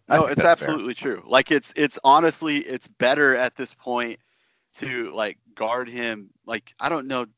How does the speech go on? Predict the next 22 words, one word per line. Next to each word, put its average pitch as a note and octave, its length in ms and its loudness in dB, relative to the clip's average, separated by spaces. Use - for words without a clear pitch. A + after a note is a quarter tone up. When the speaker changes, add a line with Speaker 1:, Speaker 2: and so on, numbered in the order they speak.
Speaker 2:
you C#3 140 -10
weren't, C#3 420 -6
I C3+ 80 -2
don't D3+ 80 -4
know C#3+ 60 -4
how B2+ 120 -4
big A2 220 -6
of G#2 80 -8
a F#2 60 -8
basketball G2+ 640 -2
guy F#2 180 -2
you F2+ 200 -8
were F2+ 180 -4
whenever F#2 280 -6
Steve G#2 380 -8
Nash F2+ 380 -2
was F#2+ 400 -6
killing G#2 340 4
it - 160 4
in G#2+ 160 0
the G2 80 4
league, F#2+ 360 2